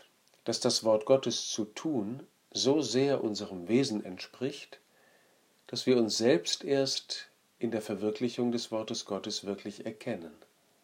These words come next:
Wer das Wort nur hört und nicht tut, gleicht einem,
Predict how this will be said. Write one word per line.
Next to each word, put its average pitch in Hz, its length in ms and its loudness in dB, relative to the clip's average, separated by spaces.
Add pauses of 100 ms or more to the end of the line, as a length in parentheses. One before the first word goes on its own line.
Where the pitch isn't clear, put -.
(840)
Wer 101 80 -2
das 98 200 -4
Wort 95 220 -4
nur 87 160 -4
hört 123 240 0
und 117 180 -6
nicht 113 220 -4
tut, - 380 -6 (340)
gleicht 117 460 -2
einem, 98 380 -4